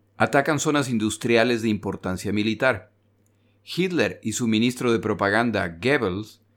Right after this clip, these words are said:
acusan a los británicos de ataques terroristas contra civiles. Esta decisión de que no se puede atacar zonas civiles muestra la hipocresía de la comunidad internacional y de los combatientes.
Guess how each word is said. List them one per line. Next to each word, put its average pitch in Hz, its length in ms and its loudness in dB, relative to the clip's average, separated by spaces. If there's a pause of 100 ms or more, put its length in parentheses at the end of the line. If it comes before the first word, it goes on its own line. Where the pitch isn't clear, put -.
(420)
acusan 151 540 0
a 147 80 0
los 113 200 -2
británicos 123 720 -2
de 107 120 0
ataques 110 560 0
terroristas 101 720 -2
contra 92 400 -4
civiles. 90 580 -6 (1040)
Esta 190 260 -2
decisión 151 680 0
de 120 160 -2
que 120 100 0
no 117 120 2
se 135 160 -2
puede 139 260 2
atacar 120 460 0
zonas 123 320 -4
civiles 135 600 -2 (380)
muestra 147 320 2
la 147 80 4
hipocresía 117 720 0
de 160 80 2
la 139 160 0
comunidad 104 480 0
internacional 104 920 -2
y 127 80 -2
de 104 100 2
los 92 160 -2
combatientes. 90 960 -4